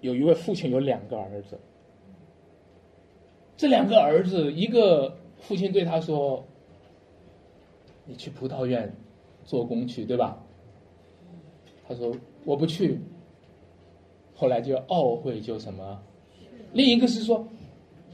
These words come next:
：“我去。”后来就不去。哎，我想问大家说，哪一个是顺命的儿子呀？啊？哪一个是顺命的儿子啊？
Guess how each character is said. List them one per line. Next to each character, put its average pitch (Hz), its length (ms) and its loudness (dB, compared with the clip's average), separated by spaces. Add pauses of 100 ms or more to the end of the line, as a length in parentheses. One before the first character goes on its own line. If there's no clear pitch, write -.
(220)
：“我 208 100 2
去。” 196 540 4
后 226 160 4
来 170 180 8
就 175 460 4 (320)
不 139 100 -6
去。 - 400 -2 (540)
哎， 127 160 -4
我 123 100 -2
想 123 160 -4
问 127 160 -2 (160)
大 135 140 -6
家 123 180 -4
说， 120 300 -10
哪 127 220 -8
一 135 40 -8
个 165 60 -6
是 160 140 -2
顺 165 200 -8
命 117 200 -8
的 101 80 -10
儿 90 220 -12
子 98 120 -16
呀？ 92 60 -18 (2500)
啊？ 104 160 -14 (2000)
哪 95 180 -14
一 113 40 -10
个 123 80 -4
是 120 60 -10
顺 131 140 -6
命 104 120 -10
的 95 80 -12
儿 87 160 -12
子 87 100 -16
啊？ 87 60 -20